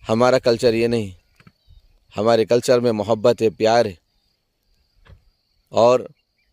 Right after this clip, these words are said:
हमें कार्ड अगर खेलना है, हमको रहो ना, आप लोग पॉलिटिक्स में रहो ना,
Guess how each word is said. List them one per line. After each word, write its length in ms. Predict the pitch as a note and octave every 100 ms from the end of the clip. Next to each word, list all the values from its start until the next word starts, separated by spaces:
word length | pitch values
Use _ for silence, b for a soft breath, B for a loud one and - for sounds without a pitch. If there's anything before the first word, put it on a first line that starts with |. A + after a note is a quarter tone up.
| _ _ _ _ _ _ - -
हमें 220 | A#2+ C3+
कार्ड 260 | A#2+ B2+ D3+
अगर 160 | D3+ C#3+
खेलना 340 | C#3 C#3 E3
है, 200 | C#3+ G2 _ _ _ _ _ _
हमको 280 | A#2+ C3 C3+ A2 - _ _ _ _ _ _ _ _ _ G#2+
रहो 260 | A2 D3
ना, 100 | G3
आप 120 | F#3
लोग 160 | D#3+ D3
पॉलिटिक्स 420 | C3+ C#3 C#3 D3
में 100 | D3
रहो 160 | B2+ C#3+
ना, 220 | C3+ G#2+